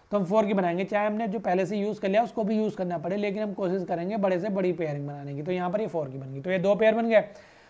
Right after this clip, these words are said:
अब इसके according अगर हम देखें जो ये वाला फ़ोर का पेयर है, तो यहाँ से देखेंगे तो ज़ीरो वन, यानी कि ज़ीरो तो ए के लिए है तो ए का बार हो जाएगा,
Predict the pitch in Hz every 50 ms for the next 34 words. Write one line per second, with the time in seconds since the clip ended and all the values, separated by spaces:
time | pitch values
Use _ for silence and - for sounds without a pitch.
0 | - - _ 196 185 196 214 - - 247 247 247 226 226 220 226 220 226 220 220
1 | 220 214 202 190 180 156 185 202 190 214 214 208 202 208 208 208 208 208 190 196
2 | 185 196 190 165 180 170 165 180 190 196 214 196 180 170 170 156 190 196 196 190
3 | 175 202 214 220 214 226 190 175 185 175 170 160 170 165 170 170 175 175 185 185
4 | 202 233 233 233 - - - - - - _ _ _ - 156 147 170 180 185 202
5 | 202 202 226 226 196 185 185 180 170 202 202 202 208 220 214 240 214 208 196 190
6 | 196 226 185 170 165 160 160 170 175 175 185 190 202 202 202 226